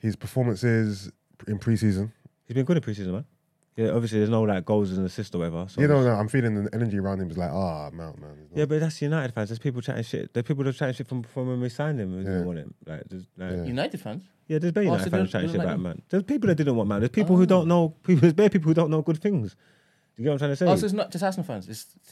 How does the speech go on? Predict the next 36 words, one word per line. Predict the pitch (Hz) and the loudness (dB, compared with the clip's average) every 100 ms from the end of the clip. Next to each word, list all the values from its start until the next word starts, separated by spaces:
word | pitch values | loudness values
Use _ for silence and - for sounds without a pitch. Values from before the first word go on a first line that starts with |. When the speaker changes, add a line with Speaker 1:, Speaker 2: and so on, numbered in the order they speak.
| - | -6
Speaker 3:
Man | 135 139 | -4 -2
United | 135 - | -4 -6
fans | 143 123 | -10 -10
also. | 127 98 - _ | -14 -16 -20 _
Speaker 2:
There've | 156 | 4
been | 151 156 | 6 4
Man | 135 | 6
United | 131 104 | 4 2
fans | 104 | 0
chatting | - 92 | -2 -4
shit | 90 | -6
about | 92 | -6
Mason | 92 92 | -6 -4
Mount | 87 78 | -4 -4
before | - 104 | 0 2
he | |
even | 92 90 | 2 -2
kicked | 82 | -6
the | |
ball, | 78 82 | -4 -4
bro. | - - - | -6 -12 -18
Speaker 3:
Okay. | 110 110 104 | -18 -16 -16
Speaker 1:
Okay. | 90 85 107 | -18 -12 -2
All | |
right, | 107 | 2
go | 120 | 4
on. | 95 - _ _ | 2 -2 _ _
Your | - 95 95 90 - | -4 0 0 0 -4
starting | - 123 107 | -4 -2 0
mid-, | 104 78 | -2 -4
midfield | 92 92 98 | -8 -2 -2
and | 85 | -2
attack. | 85 73 - _ _ _ _ _ _ - | -6 -8 -10 _ _ _ _ _ _ -4
Speaker 2:
I | 107 127 | 0 2
would | 117 104 | 2 -2
go, | - 90 90 87 87 85 82 82 80 | 0 2 4 2 2 0 -2 -4 -6